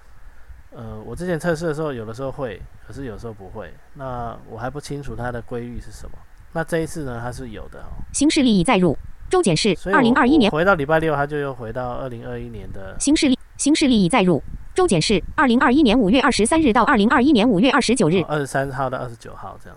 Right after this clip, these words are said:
Speaker 1: 子，然后再往右到礼拜天，它就变成三十号。
Speaker 2: 行事历已载入，
Speaker 1: 到
Speaker 2: 周检视，二零二一年五月三十日到二零二一年六月五日，
Speaker 1: 六月五
Speaker 2: 零个事件。
Speaker 1: 号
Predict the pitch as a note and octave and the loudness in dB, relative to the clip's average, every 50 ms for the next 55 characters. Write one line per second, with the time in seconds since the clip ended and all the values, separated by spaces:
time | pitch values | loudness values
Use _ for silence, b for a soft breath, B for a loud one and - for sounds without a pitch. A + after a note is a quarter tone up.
0 | F#2 - - G#2 A#2+ C3+ D#3 E3+ F#3 F#3 E3+ D3+ B2+ A#2+ B2+ D3 D#3 C#3+ D3 C#3 | -20 -20 -14 -8 -4 -2 -2 2 2 2 2 2 0 -2 -2 -4 -4 -2 -2 -4
1 | B2 A#2 B2+ B2+ B2+ - B2+ A#2+ A#2+ A#2+ B2+ C3 B2+ C#3 C3+ B2+ A#2 G#2+ G#2 G#2 | -4 -4 -6 -6 -6 -6 -8 -10 -8 -8 -10 -8 -8 -8 -8 -8 -8 -10 -12 -12
2 | G#2 A2 - - - - - - - - - - C#3 C3+ - B2 A#2+ A2+ B2+ B2 | -14 -18 -20 -20 -20 -20 -20 -20 -14 -8 -6 -6 -6 -6 -8 -12 -10 -8 -6 -6
3 | A#2 G2+ - - - - - - - - C#4+ D#4+ - D#4 B3 B3 G#3 F#3 E3 - | -6 -8 -10 -16 -20 -20 -16 -10 -2 0 2 2 4 4 4 4 4 4 4 4
4 | A#3 F#3 F3+ D#3+ - - B2+ B2 A#2 G#2+ A2+ - F#4+ F#4 E4+ F#3+ D#3 - - G#3+ | 4 4 4 2 2 2 0 0 -2 -4 -2 0 0 2 2 2 2 2 2 0
5 | E3+ - - - - D4+ B3+ A3+ B3 D4+ C4 A#3+ D#4 D#4 G#3+ F#3+ E3+ F3+ F3 A#3+ | 0 0 -2 0 2 2 4 4 4 4 4 4 4 4 4 4 4 4 4 4
6 | C4 A#3 - E4 E4+ - G#3 C4 D4 A3+ B3 A3 G#3+ D4 A#3 G3 A3+ D4 D4 A#3 | 4 4 4 2 2 2 2 2 4 4 4 4 4 4 4 4 4 4 4 4
7 | C#4+ D#4+ A3 F#3 B3 E4 B3+ B3 B3 G#3 F3+ D#3+ F3+ F#3+ D#3 - D3+ D3 A#3+ C#4 | 4 4 4 6 4 4 4 4 4 4 4 4 2 2 0 0 0 2 2 4
8 | D#4 D#4 C4+ - A3+ - - B2 A2+ F#2+ - | 4 4 2 4 2 2 0 -2 -6 -8 -10